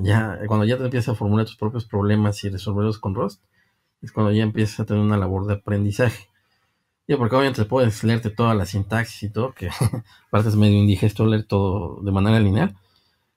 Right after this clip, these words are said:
pero al final del día, este, sí, sí, sí va mucho por ese camino, ¿no? Como tal que, de aprender, este, ver mucho también las pláticas que están en línea, de, de meetups, etcétera, y de ahí, este, blogs,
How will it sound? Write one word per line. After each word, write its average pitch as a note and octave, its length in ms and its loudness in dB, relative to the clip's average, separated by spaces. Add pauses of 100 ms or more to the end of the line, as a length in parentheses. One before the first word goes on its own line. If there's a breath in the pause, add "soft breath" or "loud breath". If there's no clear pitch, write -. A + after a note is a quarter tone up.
(140)
pero A#2 200 4
al G#2 60 0
final A#2+ 220 2
del B2 100 0
día, A#2+ 140 2
este, G#2 460 0
sí, F3+ 200 -2
sí, F#3 180 0 (160)
sí C3+ 120 -6
va C#3 100 0
mucho C3+ 280 -4
por A#2 120 0
ese A2+ 180 -4
camino, G#2+ 340 0
¿no? B2+ 120 -2
Como G#2 240 -4
tal G#2 220 -4
que, G2 360 -4 (440 soft breath)
de A2 240 2 (120)
aprender, B2+ 640 2 (280)
este, G2 640 -6 (160)
ver B2+ 300 2
mucho B2 280 -2
también A2 420 2
las G2+ 140 0
pláticas A#2 460 -2
que - 100 -20
están G#2 240 -2
en G#2 100 2
línea, D3+ 540 2 (560)
de, A2+ 200 -6
de G#2+ 220 0
meetups, G#2+ 600 0
etcétera, B2+ 460 -2 (840)
y A2+ 160 0
de A2 80 2
ahí, A#2+ 200 0
este, G#2 680 -2 (100)
blogs, A#2 460 0